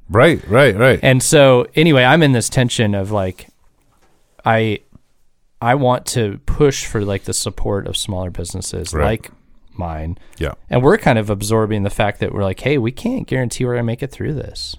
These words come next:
Speaker 2: you know? Like,
Speaker 1: Right.
Speaker 2: I, I hope so. We're gonna, we're gonna try. We're gonna, I've got s-, a couple scrappy little ideas I'm gonna attempt, right? But
Speaker 1: Right.
Speaker 2: I can't guarantee it. So I wanna tell people, like,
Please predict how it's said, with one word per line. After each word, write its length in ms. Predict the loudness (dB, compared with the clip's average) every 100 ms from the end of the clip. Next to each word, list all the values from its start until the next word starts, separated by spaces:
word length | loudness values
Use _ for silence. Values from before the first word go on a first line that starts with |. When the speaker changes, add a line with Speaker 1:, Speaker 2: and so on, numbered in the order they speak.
| -6
Speaker 2:
you 160 | -4
know? 240 | -2 -2 -6 -12 -20 -20 -2
Like, 160 | 2
Speaker 1:
Right. 200 | 6 4 4
Speaker 2:
I, 240 | 2 2 -4 -4
I 60 | 0
hope 160 | 2
so. 200 | 2 2
We're 100 | 2
gonna, 280 | 0 0 -2 -6
we're 120 | -2 0
gonna 160 | 0
try. 360 | 0 2 4 2
We're 100 | 0
gonna, 340 | 0 0 0 -4 -12 _ _ _ -6
I've 120 | 0
got 260 | 2 2 0
s-, 120 | -8
a 80 | -2
couple 340 | -2 0 -2
scrappy 460 | -2 0 0 0 0
little 220 | 2 2
ideas 420 | 0 0 0 0
I'm 80 | -2
gonna 220 | -2 -4 -8 -20 -14 -8
attempt, 540 | -2 2 2 0 -2
right? 320 | 0 0 -2
But 260 | -2 -2 -4 -4
Speaker 1:
Right. 320 | 0 2 0 -6 -16 -18 -20 -20 -20 -12
Speaker 2:
I 80 | -12
can't 220 | -6 -4
guarantee 440 | -4 -6 -6 -6
it. 180 | -6 -6
So 320 | 0 2 2 -2 -14 _ _ _ _ _
I 120 | 2
wanna 240 | 6 6 4
tell 240 | 4 2
people, 400 | 2 -2 0 0
like, 300 | 0 -2 -8